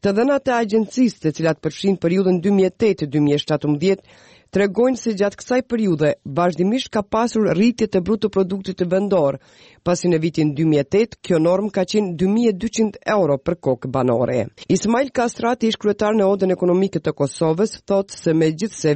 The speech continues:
vitet e fundit ka pasur rritje të nivelit të bruto produktit të vendor për qytetarët e Kosovës,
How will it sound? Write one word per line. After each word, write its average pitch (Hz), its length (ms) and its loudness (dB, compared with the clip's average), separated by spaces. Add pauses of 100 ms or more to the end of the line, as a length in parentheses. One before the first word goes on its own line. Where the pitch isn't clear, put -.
vitet 147 320 -2
e 139 80 -4
fundit 170 400 0
ka 143 160 -2
pasur 190 480 -2
rritje 165 320 0
të 139 160 0
nivelit 147 400 0 (400)
të 185 160 0
bruto 175 400 0
produktit 156 480 -4
të 147 80 -2
vendor 151 400 0
për 139 240 -6
qytetarët 147 480 -2
e - 80 -10
Kosovës, 190 480 -2